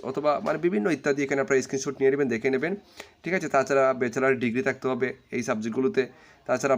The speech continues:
ব্যাচেলার ডিগ্রি in computer application form of government, government recognized university institute থেকে থাকতে হবে, ঠিক আছে। যেহেতু এখানে এলিজিবিলিটি ক্রাইটেরিয়া অর্থ-, অর্থাৎ সকলের এই কোয়ালিফিকেশন নাও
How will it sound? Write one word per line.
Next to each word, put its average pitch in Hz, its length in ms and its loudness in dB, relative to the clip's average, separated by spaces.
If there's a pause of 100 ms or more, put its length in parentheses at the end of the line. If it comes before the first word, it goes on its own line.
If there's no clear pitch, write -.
ব্যাচেলার 131 420 2
ডিগ্রি 123 200 0 (120)
in 127 140 -2
computer 123 320 0
application 120 380 -6
form 123 200 -4
of 113 140 -8
government, 120 300 -2 (320)
government 117 340 0 (100)
recognized 127 680 -4 (200)
university 127 440 -4
institute 113 300 -8
থেকে 117 180 -4
থাকতে 104 240 -8
হবে, 95 140 -10 (460)
ঠিক 147 140 -4
আছে। 147 160 -2
যেহেতু 151 300 0
এখানে 156 180 0 (100)
এলিজিবিলিটি 147 360 -4
ক্রাইটেরিয়া 135 440 0
অর্থ-, - 340 -14
অর্থাৎ 123 240 -2
সকলের 127 380 0 (120)
এই 127 80 -4
কোয়ালিফিকেশন 123 500 -4
নাও 127 100 2